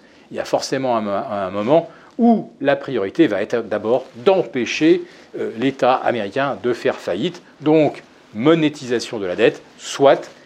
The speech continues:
mais également des liquidités qui vont être absorbées prioritairement, euh, pour refinancer les États,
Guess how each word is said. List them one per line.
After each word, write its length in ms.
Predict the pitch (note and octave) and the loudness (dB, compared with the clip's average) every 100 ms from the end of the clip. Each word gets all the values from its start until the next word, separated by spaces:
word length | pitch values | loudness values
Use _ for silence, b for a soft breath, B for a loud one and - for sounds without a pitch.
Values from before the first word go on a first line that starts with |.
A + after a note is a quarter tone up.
| - | 0
mais 120 | D#3 | 2
également 760 | F3 E3+ D3 F2+ G2+ B2 D3 B B B B _ _ - | 4 4 2 0 0 2 2 B B B B _ _ -8
des 160 | - F3 | 2 2
liquidités 920 | D#3 - G#2+ F#2+ - C#3+ D#3+ E3+ F4 | 2 -6 -14 -16 0 6 8 6 2
qui 140 | - C#3+ | -6 -6
vont 180 | F2+ | 0
être 440 | A#2+ C#3+ - B2+ B2+ - | 0 0 -2 -2 -2 0
absorbées 600 | B2+ B2+ - - F#2 A#2 | 0 0 -4 -6 -2 -4
prioritairement, 800 | A#2+ - C3 G#2+ G#2 - F#2+ G#2 A#2 B B B - | -6 -6 -4 -2 -4 -8 -2 -4 -4 B B B -6
euh, 100 | - - _ - | -6 -6 _ -4
pour 500 | F3+ E3 F3 F3 - - | 0 4 4 4 0 -8
refinancer 1200 | - G#2 D#3 E3+ D3+ - D3+ A2+ F#2 - B2 - B B _ | -2 4 4 4 0 -10 -8 -8 -8 -2 -2 -2 B B _
les 260 | A#2 B2 G2 | 0 0 -2
États, 380 | - A#2+ C3+ | 2 4 4